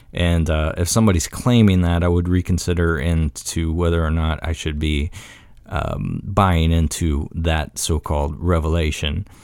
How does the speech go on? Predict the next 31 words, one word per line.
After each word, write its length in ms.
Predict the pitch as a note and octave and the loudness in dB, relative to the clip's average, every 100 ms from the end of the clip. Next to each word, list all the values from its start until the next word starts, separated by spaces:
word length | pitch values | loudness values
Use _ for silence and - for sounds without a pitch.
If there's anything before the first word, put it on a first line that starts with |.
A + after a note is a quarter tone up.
| - - - - | -20 -20 -20 -8
Uh, 240 | F2+ D2+ G2+ - - - | -4 -2 -2 -4 -8 -2
now, 200 | F#2 E2 | 2 4
that's 240 | F2+ - | 2 4
not 160 | G2 - | 0 0
to 100 | - | -2
say 280 | G2 F#2 | 2 2
there's 240 | F2+ E2+ F2+ | 2 0 0
not 180 | F#2 F2 | 0 2
revelation 680 | F#2+ G2 G2+ G#2 - G#2 | 2 2 4 4 2 2
that's 220 | G2 F#2 | 2 2
in 100 | A2 | 2
the 80 | A2+ | 4
Bible. 600 | G#2 A2+ A#2+ A2+ A2+ A2 A#2 | 6 6 6 4 4 2 0
No, 400 | G#2 G2+ G2+ G2+ | 2 4 6 4
there's 240 | D#2+ F2 A2 | 2 0 2
not. 360 | A2 G#2+ G2 | 4 4 2
There's 140 | F2+ - | -2 -4
spiritual 500 | - G#2 G2+ - F#2 | 0 2 4 2 -2
context. 680 | - G2 G2+ G2+ G2 - | 2 4 2 2 0 -2
I 60 | E2+ | -4
understand 760 | D#2 E2+ D2+ - G#2+ A2 A2+ | 0 0 -2 -2 2 4 4
that. 280 | A2 G#2+ A2 - | 4 4 0 0
I'm 140 | F#2 | 0
just 180 | F2+ - | 0 -2
saying 300 | G2+ F#2 F2+ | 0 2 2
some 300 | - G2+ G#2 | 0 2 2
of 120 | G2 | 2
this 160 | G2 - | 0 -2
stuff 300 | G2 F#2 G2 | -2 -4 -2
is 100 | - | -4
so 640 | - - A2 G#2 G#2 G#2 | -2 0 4 6 6 6